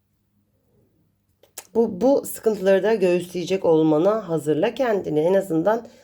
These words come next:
"Sabrın sonu selamet." diyeceksin. "İki ayım var bunun için." diyor. Hani o yüzden arkadaşlar, evet tabii ki de "Sabrın sonu selamet" mi ne? Biz yine mi uğraşacağız? Allah kahretmesin. Zaten amacım buradaki sıkıntılardan kurtulmak değil mi?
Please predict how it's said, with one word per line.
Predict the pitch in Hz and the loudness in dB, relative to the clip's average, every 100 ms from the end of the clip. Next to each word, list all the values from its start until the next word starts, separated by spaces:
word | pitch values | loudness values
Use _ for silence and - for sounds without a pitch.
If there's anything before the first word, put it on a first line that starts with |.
| _ | _
"Sabrın | - 196 196 196 196 | -2 2 2 2 0
sonu | 190 165 165 | -2 -4 -4
selamet." | 170 165 165 156 175 170 - - | -2 0 2 2 2 0 -18 -8
diyeceksin. | 156 139 139 139 - - 90 - | -2 0 -2 -6 -8 -10 -8 -8
"İki | 175 - | -6 0
ayım | 196 160 147 | 4 4 4
var | 143 139 | 4 2
bunun | 135 135 | 0 -4
için." | 131 139 123 | -6 -8 -6
diyor. | 64 - 110 _ _ _ _ _ _ _ - - - _ _ | -6 -8 -12 _ _ _ _ _ _ _ -20 -20 -20 _ _
Hani | 254 262 | 4 6
o | 277 | 6
yüzden | 240 233 | 2 2
arkadaşlar, | 202 202 190 190 190 233 240 | 2 2 0 0 -2 -4 0
evet | 220 196 214 | 0 0 -2
tabii | 196 | -8
ki | 202 | -8
de | 180 | -8
"Sabrın | 185 180 196 | -6 -2 -2
sonu | 196 190 | -2 -2
selamet" | 196 190 180 196 190 180 | 0 2 2 2 0 0
mi | 165 | 2
ne? | 175 180 | 2 0
Biz | 180 170 | -2 2
yine | 190 | 4
mi | 190 | 4
uğraşacağız? | 175 170 165 165 160 | 4 2 0 -4 -2
Allah | 175 180 | -2 -2
kahretmesin. | - 190 185 180 160 160 | -2 2 2 0 -12 -6
Zaten | 180 185 185 | -2 0 0
amacım | 180 180 180 175 | 2 2 0 -2
buradaki | 165 156 - | -4 -6 -10
sıkıntılardan | - - 185 185 175 170 175 | -10 -8 -6 -2 -2 0 -2
kurtulmak | 180 170 180 180 175 - | -4 -12 -4 -4 -2 0
değil | 190 180 | 2 2
mi? | 170 | -2